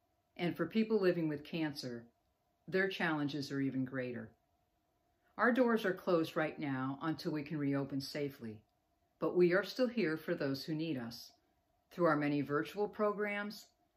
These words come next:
and our information line by phone or email. Cancer won't wait for the coronavirus to go away,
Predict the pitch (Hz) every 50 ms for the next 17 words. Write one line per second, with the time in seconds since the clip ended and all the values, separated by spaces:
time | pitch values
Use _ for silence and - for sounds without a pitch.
0 | _ - 170 156 151 151 160 170 175 175 - - 185 190 202 214 - - 214 180
1 | 156 143 135 135 135 135 139 147 139 160 151 147 147 - - 151 143 135 131 131
2 | 139 - 143 139 131 - 151 143 135 131 123 120 123 123 127 - _ _ _ _
3 | _ _ _ _ _ _ _ _ _ _ _ _ _ _ - 247 254 277 269 -
4 | 277 233 208 208 208 - - 190 175 147 156 - - - 175 - 170 165 - 160
5 | 160 160 156 156 156 143 160 147 143 143 147 143 - - 117 165 147 143 143 143
6 | 139 139 131 123 123 120 127 127